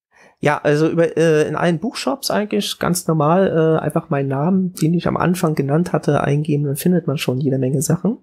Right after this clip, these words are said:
Und ja, ich wür-, ich würde das tatsächlich gar nicht jetzt so weit ausschweifen wollen. Tatsächlich. Aber, ähm,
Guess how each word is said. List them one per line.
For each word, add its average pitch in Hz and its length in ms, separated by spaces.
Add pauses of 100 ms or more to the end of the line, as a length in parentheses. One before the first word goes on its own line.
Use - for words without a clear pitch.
(960)
Und 147 460 (160)
ja, 143 380 (400)
ich - 180
wür-, 175 160
ich - 220
würde 190 180
das 180 120
tatsächlich 170 440
gar 143 160
nicht 220 160
jetzt 170 140
so 147 100
weit 139 240
ausschweifen 214 720
wollen. 214 460 (920)
Tatsächlich. 185 760 (420)
Aber, 151 480
ähm, 139 360